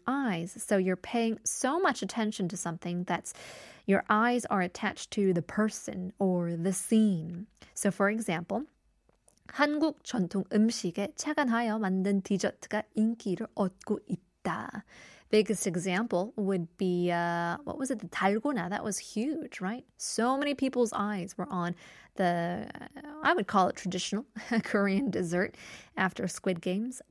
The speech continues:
착안하다, to have their eyes on, paying attention to, taking notice of. 착안하다.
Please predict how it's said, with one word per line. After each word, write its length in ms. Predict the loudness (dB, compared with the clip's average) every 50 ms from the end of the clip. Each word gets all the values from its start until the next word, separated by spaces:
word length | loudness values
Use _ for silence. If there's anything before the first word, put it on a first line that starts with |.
| _ -6
착안하다, 840 | -4 -2 -2 -2 0 0 0 0 -2 -4 -4 -6 -6 -6 -8 -8
to 80 | -6 -4
have 320 | -2 0 2 2 2 2
their 160 | 2 2 2 2
eyes 420 | 2 2 2 2 2 0 -2 -2
on, 260 | -4 -6 -6 -6 -8 -8
paying 420 | -4 -2 0 0 0 0 0 -2
attention 560 | -2 -2 -2 -2 -2 -2 -2 -2 -4 -6 -6
to, 180 | -6 -8 -10 -10
taking 540 | -8 -4 -2 -4 -2 -2 -2 -2 0 0 2
notice 400 | 2 2 2 2 0 0 0 -2
of. 260 | -2 -2 -2 -6 -10 -18 -20 -20 -20 -20 -20 _ _ _ _ -8
착안하다. 1500 | -4 -4 -4 -4 -6 _ _ _ -2 0 0 0 0 -2 -6 -8 -4 -2 -2 0 0 -2 -4 -4 -8 -8 -10 -10